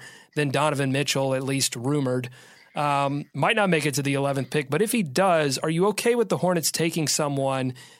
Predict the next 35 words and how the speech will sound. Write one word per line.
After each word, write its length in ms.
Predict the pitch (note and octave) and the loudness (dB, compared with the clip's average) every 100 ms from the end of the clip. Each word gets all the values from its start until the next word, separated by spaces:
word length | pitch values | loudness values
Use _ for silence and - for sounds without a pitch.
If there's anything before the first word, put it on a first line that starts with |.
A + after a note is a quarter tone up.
| _ | _
that 160 | D3 D3+ | -2 -2
might 360 | B2+ D#3 A3 F3+ | 0 0 0 0
not 220 | F3 D#3 | 0 0
be 120 | D#3 | 0
ready 220 | D3 D3+ | 0 0
to 80 | C#3+ | -2
play 300 | C3 - D#3 | -4 -2 0
in 80 | C#3 | 0
the 60 | |
bigs 500 | B2 A2+ D#3 D3+ C3 | -4 -2 0 0 -2
for 180 | - D3+ | -2 -2
maybe 300 | C#3 D3 C#3 | -2 -2 -2
a 60 | B2+ | -2
season 540 | - G#3 E3+ D3 C3+ B2 - _ | 0 0 2 0 -2 -6 -20 _
in 140 | E3 D#3 | -2 -2
the 80 | |
context 800 | C#3 - G#3 A#3 A3 F3+ D3+ - | -2 0 2 2 2 0 0 0
of 340 | D#3+ D3+ D3 B2+ - _ _ - | 2 2 0 -4 -16 _ _ -6
how 240 | - F#3 | 0 2
many 280 | G3+ F#3 E3+ | 2 0 2
issues 360 | F3+ - E3+ | 0 2 0
they 100 | C#3+ | 0
have 300 | C#3+ D3+ D3+ | 0 0 0
to 140 | - D3 | -2 -4
address 680 | B2 C3+ G#3+ C#3+ B2 - - _ _ - | -2 0 2 2 2 0 -4 _ _ -4
with 180 | D#3 | -2
the 80 | D#3 | -2
few 280 | C#3+ D#3+ D#3 | -2 0 2
options 460 | D3+ C#3+ - C#3+ B2 | 2 0 0 0 -2
that 140 | C3+ | -2
they 120 | C3+ | -2
have 240 | C3 C#3+ - | 0 -2 -4
to 100 | C#3 | -6
play 240 | D3 C3+ | -4 -4
with. 340 | A2 A2 - | -6 -12 -16